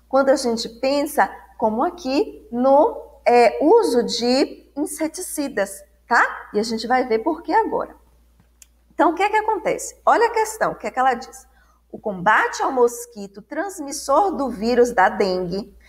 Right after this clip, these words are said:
é um problema de saúde pública no Brasil. Todo mundo já tem uma noção disso, né? O uso de inseticidas em larga escala. Inseticida é que, é o quê?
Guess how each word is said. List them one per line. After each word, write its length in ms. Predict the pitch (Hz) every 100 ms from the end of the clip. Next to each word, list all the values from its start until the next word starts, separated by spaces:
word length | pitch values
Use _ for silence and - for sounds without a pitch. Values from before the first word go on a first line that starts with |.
| - - -
é 100 | 277
um 140 | 349
problema 560 | 320 254 208 208 220 226
de 100 | 240
saúde 420 | 240 208 233 240 - -
pública 500 | 294 339 311 320 320
no 120 | 302
Brasil. 600 | 269 330 427 330 381 - _ _ _ _ _ _
Todo 220 | 208 196
mundo 280 | 226 220 254
já 300 | 269 202 202 403 - - _
tem 160 | 226
uma 160 | 226 254
noção 360 | 294 359 330 427
disso, 360 | 185 170 -
né? 220 | 208 247 622 - _ _ _ _ _ _ -
O 260 | 539 302 277
uso 240 | 269 254
de 320 | 185 220 214 -
inseticidas 1300 | 523 571 - 262 240 240 - - 262 285 277 277
em 160 | 277 285
larga 460 | 208 180 226 180
escala. 800 | 254 - - 202 185 185 185 185 - _ _ -
Inseticida 1120 | 320 330 294 277 240 - 214 202 214 339 - - _ _ _ _ _ _ _ _ _ _ _ _
é 140 | - 294
que, 400 | - 240 226 -
é 80 | 254
o 80 | 277
quê? 480 | 226 208 - -